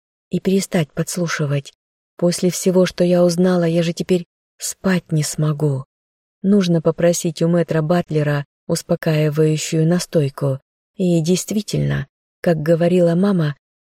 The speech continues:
надо бежать, оставив записку насчёт источника Кэти. Я сжимала со злости кулаки и едва сдерживала слёзы.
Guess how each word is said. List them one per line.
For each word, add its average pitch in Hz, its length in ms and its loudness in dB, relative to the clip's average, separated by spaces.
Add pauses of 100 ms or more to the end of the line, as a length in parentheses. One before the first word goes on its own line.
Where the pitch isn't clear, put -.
надо 165 320 0
бежать, 147 560 -4 (340)
оставив 151 800 -4
записку 196 800 -2 (240)
насчёт 170 420 0
источника 147 680 -4
Кэти. 139 480 -6 (640)
Я 175 300 2
сжимала 175 560 2
со 170 200 0
злости 170 440 0
кулаки 170 720 0
и - 80 -2
едва 170 540 0
сдерживала 151 760 -2
слёзы. 139 640 -2